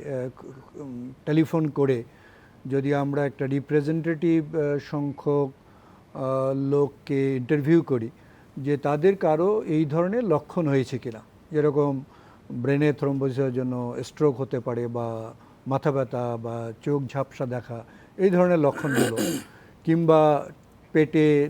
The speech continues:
তীব্র ব্যথা হওয়া, যদি পেটের কোনো ভেইনে এটা থ্রোম্বোসিস হয়ে থাকে। তো সেগুলো ধরেন যদি,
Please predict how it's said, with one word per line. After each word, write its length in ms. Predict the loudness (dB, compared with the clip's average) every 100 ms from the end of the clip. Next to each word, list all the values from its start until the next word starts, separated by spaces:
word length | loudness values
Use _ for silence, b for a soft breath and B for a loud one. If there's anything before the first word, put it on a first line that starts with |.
| -2
তীব্র 340 | -4 0 0
ব্যথা 320 | 0 0 0
হওয়া, 420 | 2 0 -2 -4 -8
যদি 400 | -8 -6 -6 -6 -6
পেটের 320 | -4 -2 -2
কোনো 280 | -4 -4 -4
ভেইনে 320 | -4 -4 -2
এটা 400 | -4 -4 -6 -8 -14 b b b -4
থ্রোম্বোসিস 560 | -2 0 -4 -6 -8
হয়ে 120 | -8 -8
থাকে। 360 | -10 -14 -16 -16 B B B B B B
তো 80 | -8
সেগুলো 840 | 0 2 2 2 6 8 8 6 4
ধরেন 520 | 4 6 4 2 0
যদি, 600 | 4 4 4 4 4 0